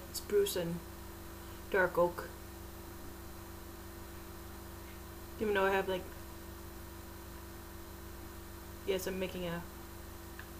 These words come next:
Basically a hole for mon-, mobs to spawn.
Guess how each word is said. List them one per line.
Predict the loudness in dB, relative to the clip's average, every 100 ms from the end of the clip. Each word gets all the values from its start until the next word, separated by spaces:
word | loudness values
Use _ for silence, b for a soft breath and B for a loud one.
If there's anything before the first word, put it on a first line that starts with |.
| -10 -8 -8 2 10
Basically | 10 10 8 10
a | 10
hole | 12 12 12 6
for | 2 4 6 4 -2 -8 -10 -10 -10 -10 -8 -4
mon-, | 2 2 2 -2 -4 -4 -8 -4
mobs | 2 4 4 0
to | 0
spawn. | 0 0 2 2